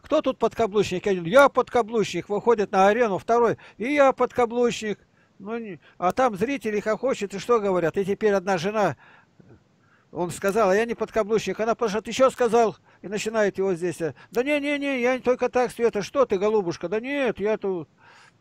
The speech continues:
Ну, здесь такой рассказ. Мужик один решил узнать, ну, можно ли найти сегодня, чтобы не подкаблучник-то был-то. Ну, вот он пошел, и это рассказ из восточной мудрости.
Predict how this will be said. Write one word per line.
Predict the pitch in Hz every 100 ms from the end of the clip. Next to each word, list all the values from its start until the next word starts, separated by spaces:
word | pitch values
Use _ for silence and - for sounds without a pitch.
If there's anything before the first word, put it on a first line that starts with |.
| _
Ну, | 226 196 131 _ _ - _ _
здесь | 165 202
такой | 208 196 220
рассказ. | 202 196 - 180 143
Мужик | 170 202 190 202
один | 175 170 151 _ - -
решил | 165 - 233 202
узнать, | 160 170 131 - _ _ _ _ _
ну, | 135 160
можно | 185 269 208
ли | 214 208
найти | 208 202 214
сегодня, | - 208 190 170
чтобы | - 170
не | 208
подкаблучник-то | - - 269 254 269 - 180 190
был-то. | 170 147 120 104 - _ _ _ _ _ _ _ _ _
Ну, | 185 196
вот | 254 233
он | 196
пошел, | - - 196 - 254 196 151
и | 127 - _ _ - _ _
это | - 185
рассказ | 226 202 - 143 - -
из | 131 - 143 151
восточной | 208 - 208 151 180
мудрости. | 196 139 131 - 113